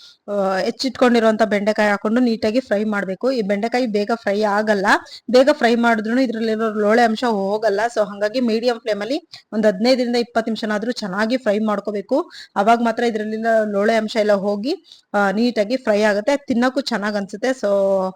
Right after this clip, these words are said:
ಹಂಗಾಗಿ ಇದನ್ನ ನೀಟಾಗಿ ಫ್ರೈ ಮಾಡ್ಕೊಳ್ಳಿ. ಈಗ ಇದೊಂದ್ ಹದಿನೈದರಿಂದ ಇಪ್ಪತ್ತು ನಿಮಿಷ ಆಗಿದೆ. ಇದು ನೋಡ್ಬೋದು ನೀವೀಗ ನೀಟಾಗಿ ಫ್ರೈ ಆಗಿದೆ. ಈ ಲೆವೆಲ್‌ಗೆ ಫ್ರೈ ಆದ್ರೆ ಮಾತ್ರ ಬೆಂಡೆಕಾಯಿ ಪಲ್ಯ ಚೆನ್ನಾಗಿರೋದು, ಇಲ್ಲಾಂದ್ರೆ ಚೆನ್ನಾಗಿರಲ್ಲ. So ಹಂಗಾಗಿ ನೀವು ಫ್ರೈ ಮಾಡುವಾಗ ನೋಡ್ಕೊಂಡು ಫ್ರೈ ಮಾಡಿ.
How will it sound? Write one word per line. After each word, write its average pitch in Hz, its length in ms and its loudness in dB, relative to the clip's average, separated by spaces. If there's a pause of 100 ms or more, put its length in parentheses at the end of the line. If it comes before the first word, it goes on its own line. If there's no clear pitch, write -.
(260)
ಹಂಗಾಗಿ 220 320 0
ಇದನ್ನ 233 220 0
ನೀಟಾಗಿ 220 520 -2
ಫ್ರೈ 208 220 0
ಮಾಡ್ಕೊಳ್ಳಿ. 208 420 -4
ಈಗ 240 200 -4
ಇದೊಂದ್ 214 320 0
ಹದಿನೈದರಿಂದ 226 600 -6
ಇಪ್ಪತ್ತು 226 300 -4
ನಿಮಿಷ 220 160 -4
ಆಗಿದೆ. 208 640 -2 (260)
ಇದು 226 180 -2
ನೋಡ್ಬೋದು 220 440 0
ನೀವೀಗ 202 340 -4
ನೀಟಾಗಿ 233 520 0
ಫ್ರೈ 214 320 0
ಆಗಿದೆ. 220 360 2
ಈ 233 180 -2
ಲೆವೆಲ್‌ಗೆ 233 400 0
ಫ್ರೈ 214 260 -2
ಆದ್ರೆ 214 240 -2
ಮಾತ್ರ 196 300 -4
ಬೆಂಡೆಕಾಯಿ 208 420 -2
ಪಲ್ಯ 208 160 -2
ಚೆನ್ನಾಗಿರೋದು, 196 680 -4 (280)
ಇಲ್ಲಾಂದ್ರೆ 233 260 4
ಚೆನ್ನಾಗಿರಲ್ಲ. 214 640 0
So 220 260 -4
ಹಂಗಾಗಿ 208 300 -4
ನೀವು 254 260 0
ಫ್ರೈ 220 220 0
ಮಾಡುವಾಗ 220 420 4
ನೋಡ್ಕೊಂಡು 220 500 -2
ಫ್ರೈ 202 240 -4
ಮಾಡಿ. 202 400 -6